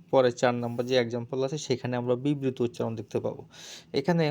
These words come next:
অ এর উচ্চারণটা কিন্তু অ এর মতোই আছে। কেন অ এর উচ্চারণ অ এর মতো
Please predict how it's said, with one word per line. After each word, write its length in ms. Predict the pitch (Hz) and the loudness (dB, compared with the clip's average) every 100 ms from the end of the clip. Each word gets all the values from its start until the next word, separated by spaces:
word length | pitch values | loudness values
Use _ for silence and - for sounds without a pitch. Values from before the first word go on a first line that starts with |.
| 156 | 0
অ 100 | 165 147 | 4 6
এর 120 | 147 | 8
উচ্চারণটা 460 | 143 - 143 139 147 | 4 2 2 2 2
কিন্তু 200 | 156 151 156 | 0 4 8
অ 60 | 131 | 8
এর 120 | 120 | 8
মতোই 300 | 123 120 120 | 0 2 2
আছে। 200 | 120 - | 2 -4
কেন 220 | - 139 147 | 0 0 0
অ 120 | 156 | -2
এর 100 | 147 | 0
উচ্চারণ 340 | 143 143 143 139 | 0 0 0 2
অ 60 | 135 | 0
এর 100 | 131 | 0
মতো 220 | 127 127 | -2 2